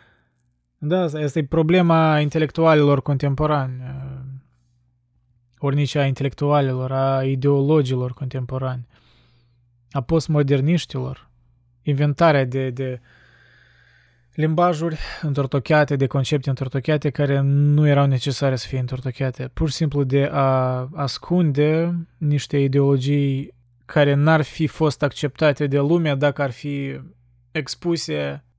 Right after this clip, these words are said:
în forma sa pură. E o neîncredere în propriile idei. N-, pentru ce, da, pentru ce să ascunzi o idee cu atât bagaj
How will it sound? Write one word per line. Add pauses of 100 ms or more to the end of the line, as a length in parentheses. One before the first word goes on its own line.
(100)
în
forma
sa
pură. (500)
E
o
neîncredere
în (240)
propriile
idei. (920)
N-, (200)
pentru
ce, (460)
da,
pentru
ce
să
ascunzi
o
idee
cu
atât
bagaj